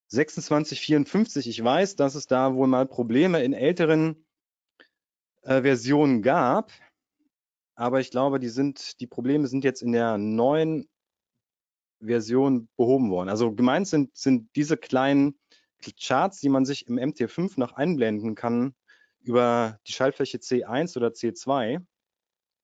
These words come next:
Und, ähm, wenn man die verschieben möchte,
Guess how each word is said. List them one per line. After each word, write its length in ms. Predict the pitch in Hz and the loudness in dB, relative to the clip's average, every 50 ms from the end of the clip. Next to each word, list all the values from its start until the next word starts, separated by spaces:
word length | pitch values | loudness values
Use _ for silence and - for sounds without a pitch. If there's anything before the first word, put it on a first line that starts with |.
| _ _ _ _ _ _ _ - _ _ _ _ _ _ _ _ _ _ _ _ | _ _ _ _ _ _ _ -20 _ _ _ _ _ _ _ _ _ _ _ _
Und, 500 | - 143 135 139 139 143 143 139 - - | 0 2 4 4 6 4 4 2 0 -2
ähm, 500 | 117 120 120 120 120 123 123 120 120 110 | -4 -2 0 0 0 0 0 -2 -2 -2
wenn 120 | 120 143 | -2 0
man 100 | 170 165 | 0 0
die 60 | 156 147 | -2 -4
verschieben 520 | - 131 - - - 214 240 233 156 123 | -4 -6 -6 -4 -2 0 0 2 2 2
möchte, 560 | 110 107 107 101 - - 151 180 220 240 226 | 0 0 -2 -4 -2 -2 -2 0 0 -2 -4